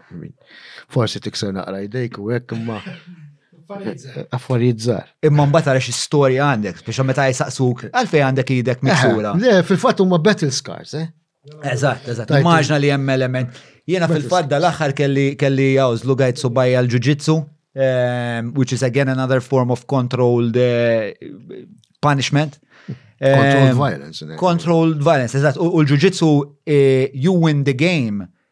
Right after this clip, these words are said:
Speaker 3: eh, f-, when the other person that you're kind of fighting gives up because he either gives up or you're going to break a limb or kill him. Ġifieri inti tġibu f'pożizzjoni fej,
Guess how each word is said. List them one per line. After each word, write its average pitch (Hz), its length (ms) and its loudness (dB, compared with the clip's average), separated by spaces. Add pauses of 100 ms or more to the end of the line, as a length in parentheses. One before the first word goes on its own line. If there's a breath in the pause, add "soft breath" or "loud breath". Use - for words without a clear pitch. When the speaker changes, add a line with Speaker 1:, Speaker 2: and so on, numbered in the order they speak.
(440)
Speaker 3:
eh, 139 920 2
f-, 127 200 -16
when 151 520 0
the 147 180 2
other 143 240 2
person 131 340 0
that 127 140 0
you're 127 200 2
kind 127 180 -2
of 113 60 -8
fighting 156 580 0 (560)
gives 120 280 0
up 147 240 0
because 135 480 -2 (160)
he 123 180 -8
either 147 380 0
gives 113 260 -4
up 165 280 0
or 139 160 -2
you're 139 160 -2
going 131 220 -2
to 131 100 -6
break 139 360 0
a 123 60 0
limb 156 320 -2
or 135 180 0
kill 123 180 -4
him. 92 220 -6 (460 soft breath)
Ġifieri 131 200 -2
inti 143 120 -4
tġibu 127 240 -4
f'pożizzjoni 160 720 0 (100)
fej, 139 380 0